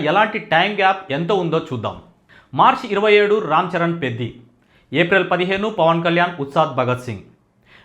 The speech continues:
మే చివర్లో లేదా జూన్ ప్రారంభంలో చిరంజీవి విశ్వంబర. అంటే రెండు వేల ఇరవై ఆరు సమ్మర్లో ప్రతి నెల ఒక మెగా సినిమా,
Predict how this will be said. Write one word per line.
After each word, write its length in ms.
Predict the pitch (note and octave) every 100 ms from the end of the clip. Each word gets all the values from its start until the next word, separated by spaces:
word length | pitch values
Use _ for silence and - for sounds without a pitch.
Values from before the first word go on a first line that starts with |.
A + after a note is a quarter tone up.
| C#3+
మే 260 | F3+ B3+ C4
చివర్లో 340 | A3+ G#3+ A#3
లేదా 260 | A3+ G3+ G#3
జూన్ 360 | C#3 F3+ G#3+
ప్రారంభంలో 520 | G3+ E3+ E3+ E3+ E3 F#3
చిరంజీవి 540 | - D#3+ E3 D3 E3
విశ్వంబర. 460 | B2 - B2+ A2 G2 - _ _ _ -
అంటే 420 | A#2 D3 A3 B3+ - - -
రెండు 260 | G3 A3
వేల 140 | B3+ B3
ఇరవై 300 | A3 G#3+ G#3+
ఆరు 160 | G3+
సమ్మర్లో 480 | E3+ F3 F#3 F#3 G3
ప్రతి 440 | - E3 E3 G3+
నెల 300 | F#3 D#3+ E3+
ఒక 260 | G3 F3+ E3
మెగా 320 | C3+ B2 C#3
సినిమా, 340 | C3+ A#2+ G#2